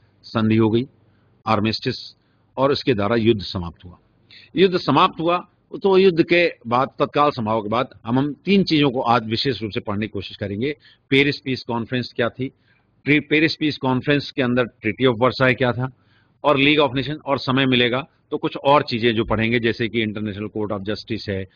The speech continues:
और political, अ, social, economic impact पढ़ने की कोशिश करेंगे। पहली चीज, जैसे युद्ध समाप्त हुआ तो अब युद्ध समाप्त के बाद शांति वार्ताएं होनी थी, संधि वार्ताएं होनी थी, वो, उसके लिए पेरिस को चुना गया।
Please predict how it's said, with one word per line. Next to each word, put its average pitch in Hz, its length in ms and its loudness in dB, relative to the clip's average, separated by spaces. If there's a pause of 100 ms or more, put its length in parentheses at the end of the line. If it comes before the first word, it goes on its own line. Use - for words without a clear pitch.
(200)
और 127 100 -6
political, 120 420 -2
अ, 110 400 -6
social, 120 360 -6
economic 104 400 -6
impact 117 440 -2
पढ़ने 87 200 -10
की 101 100 -16
कोशिश 90 280 -16
करेंगे। 87 280 -20 (1400)
पहली 208 220 4
चीज, 220 320 0
जैसे 170 260 4
युद्ध 185 200 4
समाप्त 151 360 0
हुआ 170 180 2
तो 170 140 -2
अब 139 220 -2
युद्ध 147 220 2
समाप्त 143 340 -2
के 139 80 -2
बाद 147 300 0 (120)
शांति 127 360 -2
वार्ताएं 117 340 2
होनी 127 240 2
थी, 139 160 -2
संधि 120 340 2
वार्ताएं 120 400 2
होनी 120 240 0
थी, 131 280 -4
वो, 98 260 -6 (320)
उसके 151 240 2
लिए 170 140 2
पेरिस 135 400 2
को 127 120 0
चुना 101 240 -6
गया। 95 180 -10